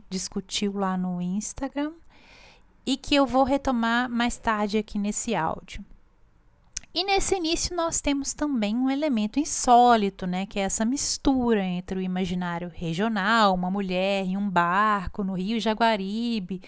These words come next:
ali uma espécie de Iara, acompanhada de uns seres fantásticos,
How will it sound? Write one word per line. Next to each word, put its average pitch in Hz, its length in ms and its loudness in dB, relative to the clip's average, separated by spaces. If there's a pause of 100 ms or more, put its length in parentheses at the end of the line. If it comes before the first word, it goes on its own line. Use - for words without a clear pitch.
(420)
ali 196 200 -2
uma 214 120 0
espécie - 480 -2
de 180 180 0
Iara, 214 1000 2 (520)
acompanhada 196 1000 -2
de 180 140 -2
uns 180 260 -4
seres - 640 -2
fantásticos, 202 1120 -6